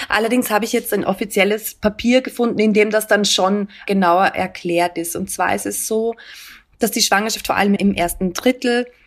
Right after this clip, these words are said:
medizinisch gesehen eben eine sensible Phase ist.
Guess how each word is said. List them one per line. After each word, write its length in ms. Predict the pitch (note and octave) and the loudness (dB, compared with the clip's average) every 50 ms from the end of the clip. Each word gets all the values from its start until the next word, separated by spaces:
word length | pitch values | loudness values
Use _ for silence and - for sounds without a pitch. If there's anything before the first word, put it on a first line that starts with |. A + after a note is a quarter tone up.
| _ - - | _ -8 -2
medizinisch 800 | G#3 A3 G#3+ G#3+ G3+ - - A3+ A#3 A#3 A#3+ A#3+ A3 - - - | 0 0 0 0 -2 -4 -2 0 0 0 0 0 0 -2 -2 -2
gesehen 560 | - A3 G3+ - - G3+ G3+ G#3 G#3+ G#3+ G#3 | -2 -4 -2 2 4 4 4 4 4 0 0
eben 240 | - E3+ G3+ F#3+ F#3+ | 2 2 2 2 2
eine 160 | F3 F3+ F3+ | 0 0 -2
sensible 400 | F3+ - G3 G3 G3+ F3 F#3+ G3 | -2 -2 -2 -2 -2 -4 -4 -4
Phase 420 | G3 - F#3+ F3 F3 G3 - - A#3 | -4 -4 -2 0 0 0 0 -2 -4
ist. 560 | G#3+ - - - A3+ A#3 A#3+ - - - | -6 -6 -4 -4 -4 -4 -4 -6 -8 -12